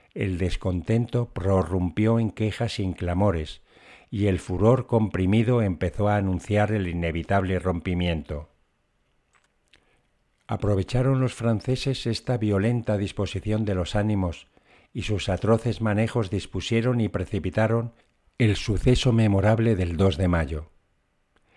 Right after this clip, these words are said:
Querían ya desplegar las medidas del terror, pareciéndoles que abatiendo a la capital abatirían a la nación toda,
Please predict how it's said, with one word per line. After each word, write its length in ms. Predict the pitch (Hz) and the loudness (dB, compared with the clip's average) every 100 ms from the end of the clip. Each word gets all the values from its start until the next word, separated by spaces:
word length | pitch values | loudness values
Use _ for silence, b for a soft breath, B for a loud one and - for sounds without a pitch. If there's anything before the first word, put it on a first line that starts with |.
| b b | b b
Querían 480 | - 95 107 127 135 | -4 0 2 2 2
ya 200 | 120 135 | 2 2
desplegar 540 | 120 - 117 107 127 117 | 2 0 2 4 4 2
las 220 | 110 95 | 0 2
medidas 460 | 101 101 117 120 98 | 2 2 2 0 0
del 200 | 95 - | -2 -2
terror, 480 | 85 98 90 - - B B B B | 0 2 0 -2 -20 B B B B
pareciéndoles 920 | 98 92 95 - 120 127 131 127 127 | -2 0 0 0 2 4 2 0 -2
que 120 | - | 0
abatiendo 520 | 101 92 90 120 127 127 | 0 2 2 0 0 0
a 40 | |
la 120 | 117 | 0
capital 440 | 110 107 113 120 131 | 0 -2 -2 -2 0
abatirían 640 | 98 - 92 104 113 113 | -2 -2 0 0 0 0
a 80 | 98 | 0
la 140 | 90 | 0
nación 400 | 85 - 107 98 | -2 0 0 0
toda, 420 | 101 87 80 90 | 0 0 -2 -10